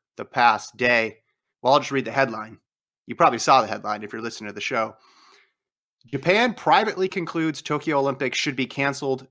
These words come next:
due to coronavirus." And that's a report from the Times in London. And of course, this set the track world and the Olympic world in general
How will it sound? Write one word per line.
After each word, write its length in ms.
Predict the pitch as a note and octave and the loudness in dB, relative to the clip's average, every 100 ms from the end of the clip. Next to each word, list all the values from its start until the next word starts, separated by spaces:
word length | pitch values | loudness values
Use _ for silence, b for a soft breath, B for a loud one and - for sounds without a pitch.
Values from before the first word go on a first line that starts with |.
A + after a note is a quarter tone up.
| _ B2+ | _ -14
due 220 | G#2+ C3+ | -6 -4
to 240 | C3 B2+ A2+ | -4 -6 -6
coronavirus." 920 | A#2 A#2+ A#2 G#2 F#2+ - - - - - | -4 -2 -2 -4 -8 -8 -14 -16 -18 -16
And 140 | A#2 | -14
that's 160 | A2+ A#2 | -10 -10
a 60 | |
report 540 | A2 G#2 - B2+ A#2+ - b b b | -10 -10 -2 0 0 -4 b b b
from 460 | _ C3 A#2+ A2 G#2 _ _ _ _ | _ 2 4 2 -2 _ _ _ _
the 80 | A2+ | -10
Times 520 | - C#3+ B2+ B2 A2 | -6 0 0 0 -6
in 260 | - A2 G#2 | -12 -12 -4
London. 540 | A#2+ A#2+ A#2+ A2 A2 _ | 0 0 -2 -4 -10 _
And 140 | G#2+ G#2 | -14 -12
of 100 | - | -12
course, 380 | A#2+ A2 - - | -8 -8 -8 -8
this 380 | A2 - - _ _ _ _ _ _ - | -6 -6 -10 _ _ _ _ _ _ -4
set 240 | - G#3 | 0 0
the 40 | G3 | 0
track 520 | - E3 F3 - - | 2 4 4 2 -4
world 500 | C#3+ E3 D#3+ G#3+ - _ _ | 0 2 2 0 -6 _ _
and 240 | D3 F3 D#3 | 2 2 2
the 100 | B2 | -2
Olympic 440 | A#2 D#3+ G3+ D3+ | 0 0 0 -2
world 300 | B2 B2 A#2+ | 0 0 0
in 180 | A#2+ A2 | -4 -10
general 540 | - C#3 C#3+ C3 A2+ | 0 0 2 0 0